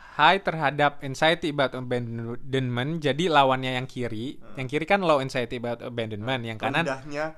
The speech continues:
Speaker 2: rendahnya
Speaker 1: kecemasan
Speaker 2: kecemasan
Speaker 1: akan,
Speaker 2: ditinggalkan.
Speaker 1: ya. Yang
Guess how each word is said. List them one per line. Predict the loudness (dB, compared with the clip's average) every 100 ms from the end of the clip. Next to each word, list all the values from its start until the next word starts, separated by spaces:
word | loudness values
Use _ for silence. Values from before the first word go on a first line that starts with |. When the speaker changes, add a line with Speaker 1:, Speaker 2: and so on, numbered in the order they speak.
| -12
Speaker 2:
rendahnya | -10 -6 -6 -8 -10 -8 -8 -8 -14 -18 -20 -20 -20 -14 -4 -2
Speaker 1:
kecemasan | 0 0 2
Speaker 2:
kecemasan | 2 2 2
Speaker 1:
akan, | 0 -2
Speaker 2:
ditinggalkan. | -2 -2 0 -2
Speaker 1:
ya. | 0 -2
Yang | -2